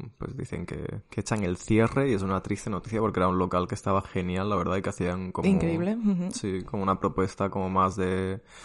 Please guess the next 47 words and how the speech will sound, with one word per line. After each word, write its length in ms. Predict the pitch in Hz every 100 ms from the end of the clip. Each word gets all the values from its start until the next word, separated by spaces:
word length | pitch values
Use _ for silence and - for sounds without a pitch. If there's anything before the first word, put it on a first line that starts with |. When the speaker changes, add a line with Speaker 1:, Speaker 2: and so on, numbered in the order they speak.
| - - _ _
Speaker 1:
de 180 | - 95
cocina 300 | - - 98
gourmet, 480 | 92 92 87 85 107
¿no? 160 | 101 113
Por 120 | 95
así 140 | -
decirlo, 320 | 92 87 87 92
cien 120 | 98
por 100 | 98
cien 140 | 92 92
Speaker 2:
Exacto. 160 | 95
Speaker 1:
vegetal, 340 | 87 104 113 -
todo 180 | 98
vegano, 480 | 92 90 98 120 139
y 380 | 113 92 82 - -
la 140 | -
verdad 220 | 76 - 73
es 80 |
que 80 | -
se 100 | 82
lo 100 | 90
curraban 440 | - 92 85 92 98
muchísimo 480 | 95 - - 101
y 40 | 95
había 280 | 90 92 -
platos 340 | 90 101 - -
increíbles. 760 | 120 110 90 85 80 - - -
Speaker 2:
Sí, 260 | - 196 - -
tuvimos 340 | 202 190 185
la 140 | 180
suerte 320 | 185 175 175 190
de 140 | 175 170
ir, 220 | 220 214
¿no? 100 | 214
Una 200 | 185 170
de 80 | 170
las 140 | 160
veces 240 | 165 170 -
que 60 |
estuvimos 380 | - 170 170 170
en 80 | 170
Madrid, 360 | 160 160 220 240
la 60 | 156
Speaker 1:
Mm. 40 |
Speaker 2:
última, 300 | 202 202 180
de 100 | 160
hecho. 320 | 180 - 277